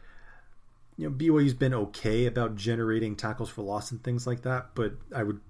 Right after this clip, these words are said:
expect Gerald Bright and Darwin Thompson to be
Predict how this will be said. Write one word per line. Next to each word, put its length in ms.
expect 540
Gerald 340
Bright 200
and 100
Darwin 300
Thompson 420
to 80
be 380